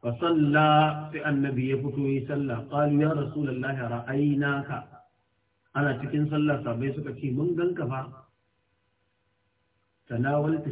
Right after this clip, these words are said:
shay'an fi maqamika." Ka kai surar wani abu kana so ka damƙo shi lokacin da kake tsaye. "Thumma ra'aynaka taka'ata, taka'ata." Sannan bayan da ka kai sura sai maka ga ka jawo baya.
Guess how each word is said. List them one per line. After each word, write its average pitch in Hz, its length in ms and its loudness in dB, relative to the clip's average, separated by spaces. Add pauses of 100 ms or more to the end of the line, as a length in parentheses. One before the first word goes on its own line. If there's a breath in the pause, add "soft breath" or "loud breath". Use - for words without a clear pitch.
shay'an 127 360 -2
fi 135 140 0
maqamika." 123 760 -6 (640)
Ka 147 360 0
kai 151 160 2 (180)
surar 123 340 -2
wani 131 220 -2
abu 120 240 -8
kana 127 340 -6
so 113 140 -8
ka 117 160 -10
damƙo 123 500 -4
shi 120 140 -4
lokacin 123 400 -2
da 113 80 0
kake 117 320 -6
tsaye. 110 160 -14 (880)
"Thumma 143 500 2
ra'aynaka 143 560 0
taka'ata, - 1120 -8 (680)
taka'ata." 147 1200 -6 (680)
Sannan 135 320 -2
bayan 147 400 0
da 131 120 -6
ka 135 180 -8
kai 147 260 0
sura 123 380 -4
sai 131 160 -2
maka 123 220 -4
ga 113 120 -6
ka 120 460 0
jawo 120 400 0
baya. 113 320 -8